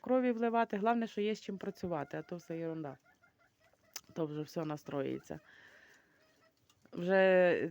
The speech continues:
дасть Бог, приїде козлик, то на осінь вона вже покриється альпійцем. І вже будуть козенята, повинні бути розбавлені, буде добре.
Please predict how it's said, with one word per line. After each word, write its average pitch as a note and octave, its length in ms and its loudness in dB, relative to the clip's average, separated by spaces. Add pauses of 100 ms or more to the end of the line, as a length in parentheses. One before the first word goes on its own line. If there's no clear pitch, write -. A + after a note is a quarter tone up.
дасть F3+ 220 2
Бог, F3+ 420 -2
приїде F3+ 420 0
козлик, G3 440 -2
то F3 120 -6
на D#3+ 160 -2
осінь E3 360 -2
вона E3 160 -4
вже D#3+ 160 -4
покриється D#3 720 -2 (140)
альпійцем. A3 640 -4 (540)
І E3 40 -10
вже E3 160 -2
будуть D#3+ 320 -6
козенята, D#3+ 720 -4 (360)
повинні D#3 340 -8
бути D#3 280 -8
розбавлені, D#3+ 640 -4
буде D#3 260 -8
добре. D3 320 -6